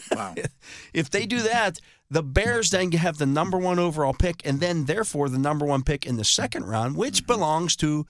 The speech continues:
Speaker 2: the Pittsburgh Steelers.
Speaker 1: Which would be the thirty-second overall pick.
Speaker 2: Yes.
Speaker 1: Which is tremendous. So at worst, the Steelers picking thirty-three.
Speaker 2: Yeah.
Speaker 1: The difference between thirty-two and thirty-three isn't
Speaker 2: Not much,
Speaker 1: dramatic,
Speaker 2: but
Speaker 1: but
Speaker 2: you
Speaker 1: right,
Speaker 2: got
Speaker 1: right.
Speaker 2: the
Speaker 1: That's what you got for Claypool, though, folks. That's phenomenal.
Speaker 2: That pick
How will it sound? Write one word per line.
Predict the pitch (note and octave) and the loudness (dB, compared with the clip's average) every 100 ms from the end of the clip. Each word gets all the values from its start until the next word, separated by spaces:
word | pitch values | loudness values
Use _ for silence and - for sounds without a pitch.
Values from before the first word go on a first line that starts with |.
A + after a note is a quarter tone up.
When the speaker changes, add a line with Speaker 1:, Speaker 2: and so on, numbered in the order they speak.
| - | -8
Speaker 2:
the | |
Pittsburgh | C#3+ A2 - G#2 | -4 -4 -4 -4
Steelers. | G2 G#2 F#2 | -2 -2 -4
Speaker 1:
Which | G2 - | -6 -8
would | |
be | A2 | -6
the | A2+ | -8
thirty-second | - B2+ A#2+ A#2 B2 A#2 B2 | -6 -6 -6 -6 -10 -8 -6
overall | A#2 B2+ | -6 -6
pick. | A#2+ D3+ - - | -6 -6 -8 -4
Speaker 2:
Yes. | G#2+ - - | -4 -4 -8
Speaker 1:
Which | G#2+ - | -10 -14
is | A2 | -10
tremendous. | F3 F#3 - - | -8 -8 -10 -8
So | E3 D#3 | -6 -4
at | |
worst, | D#3 A#3 G3+ | -2 -2 -4
the | - | -8
Steelers | - C3+ G2+ | -6 -6 -6
picking | A2+ F2 | -12 -12
thirty-three. | A2+ D#2 B2+ A#2+ C#2+ _ _ _ _ _ _ _ | -12 -12 -12 -14 -14 _ _ _ _ _ _ _
Speaker 2:
Yeah. | A#2+ A2 | -4 -2
Speaker 1:
The | - | -2
difference | A3 D#3 | -6 -6
between | D#3 | -8
thirty-two | C3 D3 A#2+ C3 | -4 -4 -4 -8
and | A2+ | -8
thirty-three | A#2+ G#2+ G2 A2+ F2+ | -8 -8 -10 -12 -14
isn't | F2 - | -6 -2
Speaker 2:
Not | A3+ C#3+ | 0 2
much, | C#3 D3+ | 2 4
Speaker 1:
dramatic, | F3+ A2 - A#2+ | 4 2 -2 -6
Speaker 2:
but | - | -2
Speaker 1:
but | C3 | 2
Speaker 2:
you | C4 | 4
Speaker 1:
right, | B3+ | 2
Speaker 2:
got | A3 | 0
Speaker 1:
right. | E3+ C3 - - _ - | -2 -4 -14 -20 _ -20
Speaker 2:
the | - _ - | -20 _ -8
Speaker 1:
That's | C3+ | -6
what | D3+ | -4
you | B2+ | -4
got | A#2 | -6
for | A2 | -8
Claypool, | G#2+ E2+ D2+ | -12 -12 -18
though, | A1+ - _ - | -20 -20 _ -20
folks. | - - | -20 -20
That's | F#2 - | -20 -18
phenomenal. | G2 F2+ C#2 _ _ _ _ - | -18 -18 -20 _ _ _ _ -10
Speaker 2:
That | B2+ D3+ G#3+ - | -2 0 0 0
pick | F3 D#3+ - | 0 0 -4